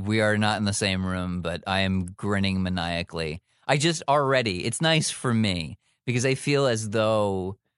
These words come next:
uh, with such a short period of time, um, the proof is already coming out that, uh,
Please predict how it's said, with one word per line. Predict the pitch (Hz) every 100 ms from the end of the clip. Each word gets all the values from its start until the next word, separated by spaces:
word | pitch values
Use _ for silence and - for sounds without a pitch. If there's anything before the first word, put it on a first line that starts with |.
| _ _ 113
uh, | 104 101 95 92
with | 117 113
such | 110 151 -
a |
short | 139 131 127 -
period | 127 113 107
of | 95
time, | 107 98 92 87 85 - -
um, | 87 87 82 76 73 78 -
the | 95
proof | - 101
is | 92 92
already | 92 87 85 82
coming | 90 85 82
out | 82 78 78 _ _ _ _ 92
that, | 90 87 80 92
uh, | 80 78